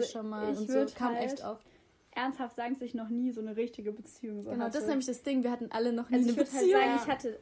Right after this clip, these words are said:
Speaker 1: über eine längere Zeit was mit jemand, mit einem Jungen halt.
Speaker 2: Ja, same.
Speaker 1: Aber es war halt irgendwie
Speaker 2: Es
Speaker 1: keine
Speaker 2: ist keine
Speaker 1: Beziehung
Speaker 2: Beziehung.
Speaker 1: und
Speaker 2: Das ist eher so halt.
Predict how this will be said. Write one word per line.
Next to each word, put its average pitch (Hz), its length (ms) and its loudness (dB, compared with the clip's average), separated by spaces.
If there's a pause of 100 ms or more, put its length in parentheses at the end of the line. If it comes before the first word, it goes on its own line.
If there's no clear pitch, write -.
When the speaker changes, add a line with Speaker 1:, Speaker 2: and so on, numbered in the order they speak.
Speaker 1:
über 240 140 -2
eine 214 160 -2
längere 254 480 -4
Zeit 254 400 -6
was 247 240 -8
mit 240 160 -6
jemand, 233 380 -10
mit 220 180 -8
einem 226 200 -8
Jungen 226 260 -8
halt. 226 200 -10 (160)
Speaker 2:
Ja, 269 220 -4
same. 208 400 -10 (320)
Speaker 1:
Aber 233 360 -2 (200)
es 220 200 -10
war 240 160 -6
halt 247 140 -8
irgendwie 220 360 -8 (440)
Speaker 2:
Es 247 100 -8
Speaker 1:
keine 233 140 -6
Speaker 2:
ist 220 100 -10
keine 233 280 -6
Speaker 1:
Beziehung 240 420 0
Speaker 2:
Beziehung. 214 140 0
Speaker 1:
und 220 160 -6 (320)
Speaker 2:
Das 247 80 -16
ist - 80 -18
eher 233 260 -2
so 214 260 -8
halt. 208 280 -12